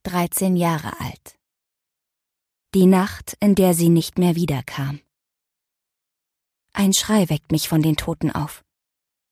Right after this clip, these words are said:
Zuerst denke ich, es liegt am Fieber. Schon seit Tagen kämpfe ich mit einer Atemwegsinfektion.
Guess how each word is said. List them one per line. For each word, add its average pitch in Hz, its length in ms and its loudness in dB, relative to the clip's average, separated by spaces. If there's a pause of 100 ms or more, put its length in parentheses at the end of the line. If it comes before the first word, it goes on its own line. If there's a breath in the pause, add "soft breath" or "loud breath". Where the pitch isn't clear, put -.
(300)
Zuerst 196 500 2
denke 180 300 2
ich, 190 180 -6
es - 160 -4
liegt - 220 -4
am 170 100 2
Fieber. 165 460 -2 (500)
Schon 170 220 4
seit 147 220 2
Tagen 180 360 -2
kämpfe 185 400 0
ich 139 220 -2
mit 143 180 -4
einer 151 220 -2
Atemwegsinfektion. 151 1160 -6